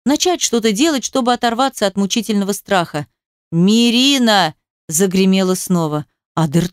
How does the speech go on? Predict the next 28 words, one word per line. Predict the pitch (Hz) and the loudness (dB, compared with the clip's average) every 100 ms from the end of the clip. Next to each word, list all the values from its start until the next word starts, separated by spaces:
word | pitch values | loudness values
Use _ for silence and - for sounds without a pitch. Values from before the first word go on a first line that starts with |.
| _ | _
точно | 170 160 - 147 147 | 0 0 -2 -4 -6
разбудит | 151 143 135 208 196 - | -6 -6 -2 0 0 -2
весь | 139 160 170 | -2 -2 -2
дом. | 151 165 156 147 143 _ _ _ _ _ _ _ _ | -2 0 0 -4 -10 _ _ _ _ _ _ _ _
«Помоги | 202 208 196 220 | -6 -4 -2 -2
мне, | 196 | -2
пожалуйста, | 180 190 190 175 185 - | -4 -6 -4 -6 -6 -8
помоги | 185 208 220 220 233 | -4 -2 0 -2 -2
пережить | 240 233 214 247 208 | 0 0 0 -2 -2
это!» | 220 202 190 - _ _ - | -2 -2 -6 -8 _ _ -10
взмолилась | 175 202 214 214 208 202 202 | -4 0 0 2 0 -2 0
я, | 220 | 0
застыв | 190 190 - 226 | 0 -2 -2 -6
с | - | -2
ночной | 190 185 202 190 | -4 -4 -4 -4
сорочкой | 185 180 185 - 180 | -2 -2 -4 -4 -4
в | |
руках. | 170 170 170 151 - _ _ _ _ _ _ _ _ | -4 -4 -2 -4 -6 _ _ _ _ _ _ _ _
Той | - 247 | -2 0
самой, | - 285 302 226 175 | 0 0 0 0 -2
что | - 208 | 0 -2
настоящая | 208 - 220 262 247 233 | 0 -2 -2 0 0 0
Мирина | 214 220 262 240 | 2 2 2 0
расшивала | 208 208 226 233 247 | 0 0 0 0 0
узорами | 226 202 233 277 247 233 | -2 -2 0 0 0 -2
для | 196 196 | 0 -2
первой | 185 262 294 247 240 | -2 -2 0 0 0
ночи | 208 220 - 220 | 2 0 -2 -4